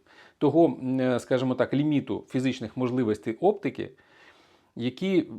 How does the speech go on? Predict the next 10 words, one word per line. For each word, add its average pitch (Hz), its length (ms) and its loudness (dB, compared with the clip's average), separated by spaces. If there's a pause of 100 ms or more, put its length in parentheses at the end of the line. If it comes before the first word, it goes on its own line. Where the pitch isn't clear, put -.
(140)
напевно, 139 760 2 (720)
ми 143 220 2
не 156 100 6
можемо 139 380 4
далі 123 200 6 (180)
перестрибнути, 139 760 0
щоб 131 440 0
ще 165 460 0
більше 131 360 -2
покращити 110 880 2